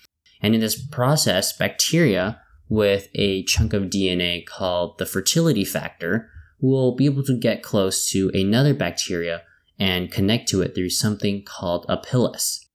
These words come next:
And you can really think of a pilus as a bridge that connects to bacteria. And through this bridge slash pilus, which is what it's actually called, the bacteria with the fertility factor will be able to transfer its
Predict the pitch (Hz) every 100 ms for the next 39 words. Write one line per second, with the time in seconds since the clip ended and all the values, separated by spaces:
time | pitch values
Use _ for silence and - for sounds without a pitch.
0 | _ _ - 110 127 143 175 180 170 151
1 | 131 113 - 131 123 120 - 101 - 101
2 | 101 110 110 90 90 - - 95 85 -
3 | - 104 95 98 - - - 104 87 82
4 | - - 131 113 90 104 - _ _ _
5 | 107 101 101 98 95 - - 147 160 135
6 | 113 90 87 98 104 101 101 - - 95
7 | 87 - - - _ - 110 90 98 143
8 | - - 87 90 - - - 120 - 104
9 | 98 98 135 - _ _ _ - 123 123
10 | - - 147 156 156 151 131 123 123 113
11 | - 110 104 - 127 117 113 110 95 -
12 | 90 90 - - _ 113 101 101 95 -
13 | 101 - - 127 147 160 - 92 87 -
14 | -